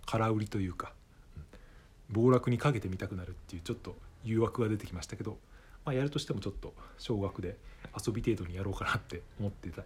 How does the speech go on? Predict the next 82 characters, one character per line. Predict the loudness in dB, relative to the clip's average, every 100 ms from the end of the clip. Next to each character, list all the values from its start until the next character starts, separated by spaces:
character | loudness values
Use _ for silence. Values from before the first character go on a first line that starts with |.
| -6
い |
た | -4
り | -2
し | -4
ま | -8
す | -10
け |
ど、 | -12 -16 -18 -20 -20 -20 -10
ま |
あ、 |
こ | -2 -2
う |
い |
う | 2
話 | 0 0
は | -6
で | -8
す |
ね、 | -18 -14
あ | -8
ま | -6
り | -2
興 | -2
味 | -2
が | -4
な | -6
い |
か | -6
も | -10
し | -10 -8
れ |
な | -8
い |
の | -8
で | -10 -14 -18 -18 -18 -6
や | -4
め | -4
て | -8 -12 -16
お |
き | -12 -10
ま | -8
す。 | -10 -12 -14 -18 -20 -20 -12
は | -8
い、 | -8
そ | -6 0
ん | 0
な |
感 | 2 0
じ | 2
で | -2
で |
す | -4
ね、 | -8 -10 -20 -20 -20 -20 -20 -20 -20 -20 -20 -6
う |
ん、 | -6 -6 -16 -20 0
今 | 0
日 | 0
は |
そ | -4 -4
う |
い | -4 -6
う | -10 -20 -4
読 | 2
ん | 2
だ | 2
本 | 2 0
の |
感 | 0 0
想 | 0 -2
と | 0
い | 0
う |
こ | 4
と | 4
を | 4 -4 -20 -20 -20 -2
お | 0
送 | 0 -2
り | -8
し | -8
ま | -8
し | -10
た。 | -14